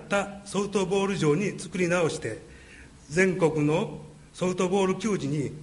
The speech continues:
子どもたちの甲子園と言われた森山市に似合った施設にしていただきたいと思います。また、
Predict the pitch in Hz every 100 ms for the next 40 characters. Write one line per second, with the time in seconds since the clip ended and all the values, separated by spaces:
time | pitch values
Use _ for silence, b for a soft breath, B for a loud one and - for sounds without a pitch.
0 | B B B - 202 208 196 190 165 170
1 | 175 143 - - - 175 - 202 156 170
2 | 151 135 131 110 B B B B B 160
3 | 180 190 180 180 180 - 165 208 - -
4 | 175 214 175 - 170 175 B B B -
5 | - 160 - 226 214 - - 156 143 147
6 | 139 135 - 147 135 208 - 131 120 92
7 | - - - B B B B B B B
8 | - 180 185 135 -